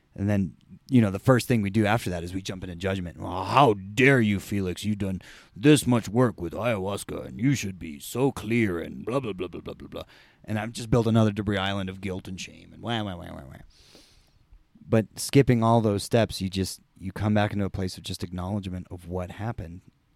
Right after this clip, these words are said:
and experience. <laughs> Everything is just an experience. It doesn't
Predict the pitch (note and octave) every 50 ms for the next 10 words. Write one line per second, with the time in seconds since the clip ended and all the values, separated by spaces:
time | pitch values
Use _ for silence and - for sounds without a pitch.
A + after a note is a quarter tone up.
0 | _ _ _ _ _ _ _ _ - G2 F#2+ F#2 F2 - _ - G2+ - - -
1 | - - G#2 A2+ A#2+ A2+ F2+ E2 D#2+ - - - - - - - _ _ _ _
2 | _ _ _ - - - - - _ _ _ _ _ _ _ _ _ _ _ _
3 | _ _ _ _ _ _ _ _ _ _ - G#2+ G#2+ A2+ A#2+ G#2 A#2 A#2 G#2+ G2+
4 | F#2+ F2 F#2 F#2+ G2 F#2 G2 - - - G2 G2 F#2+ - - - - F2+ G2+ G#2
5 | E2+ D2 B1+ - - F2 E2+ - F2 F#2 F#2 F2+ D#2+ -